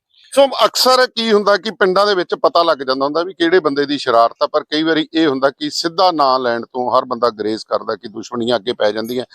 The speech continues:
ਪਰ ਜੇ ਪੁਲਿਸ ਚਾਹੇ ਤਾਂ ਆਪਣੀ ਗੱਲ ਜਿਹੜਾ ਕਢਾ ਸਕਦੀ ਹੈ,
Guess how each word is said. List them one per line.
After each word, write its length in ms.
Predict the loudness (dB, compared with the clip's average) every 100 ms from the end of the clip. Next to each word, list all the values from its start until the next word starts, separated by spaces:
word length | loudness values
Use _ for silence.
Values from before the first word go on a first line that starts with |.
| -20 -12 0
ਪਰ 200 | 2 2
ਜੇ 200 | 2 2
ਪੁਲਿਸ 360 | 2 0 0
ਚਾਹੇ 400 | -2 2 2 2
ਤਾਂ 300 | -2 0 0 0
ਆਪਣੀ 600 | -2 -2 -2 0 0 0 -6 _ 0
ਗੱਲ 280 | 2 2 -2
ਜਿਹੜਾ 340 | 0 2 0 -2 -4
ਕਢਾ 280 | 2 4
ਸਕਦੀ 480 | 2 -2 -4 -4 0
ਹੈ, 100 | 0